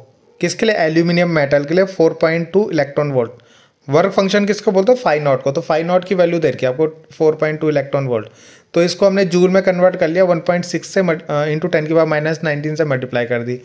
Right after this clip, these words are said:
और lambda की वैल्यू दे रखी है आपको इतने नैनोमीटर, नैनोमीटर को मीटर में बदल लिया। ठीक है,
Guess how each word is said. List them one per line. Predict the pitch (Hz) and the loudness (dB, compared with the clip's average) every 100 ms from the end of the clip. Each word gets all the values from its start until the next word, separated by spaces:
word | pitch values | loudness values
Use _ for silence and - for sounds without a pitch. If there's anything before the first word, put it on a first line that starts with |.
| - - - _ - | -18 -20 -20 _ 0
और | 160 | 2
lambda | 165 185 185 196 | 2 0 2 2
की | 196 | 2
वैल्यू | 196 190 190 | 2 4 4
दे | 180 | 2
रखी | 165 165 | 0 0
है | 160 | 0
आपको | 156 190 240 - | 2 2 2 0
इतने | 151 170 170 | -4 0 0
नैनोमीटर, | 160 151 151 151 151 | 0 0 0 0 0
नैनोमीटर | 156 165 175 180 180 180 | 0 0 0 0 0 0
को | 185 | 0
मीटर | 170 143 143 | 0 0 2
में | 139 | 2
बदल | 135 131 | 2 2
लिया। | 127 131 | 0 -2
ठीक | 135 185 | -2 0
है, | 214 | 0